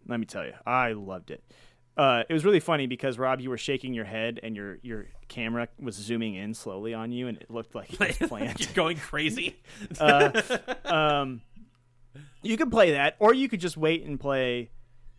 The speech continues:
Speaker 1: Fantasy, or excuse me, New Genesis Phantasy Star Online two, which was announced at the Microsoft Showcase.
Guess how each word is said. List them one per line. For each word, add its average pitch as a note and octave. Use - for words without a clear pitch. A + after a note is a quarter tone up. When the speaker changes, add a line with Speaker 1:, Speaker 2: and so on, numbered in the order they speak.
Speaker 1:
Fantasy, D3+
or C3+
excuse -
me, A2
New D#3+
Genesis D#3
Phantasy D3+
Star C#3+
Online B2
two, C3+
which G2
was G#2+
announced A2
at G#2+
the -
Microsoft G2+
Showcase. -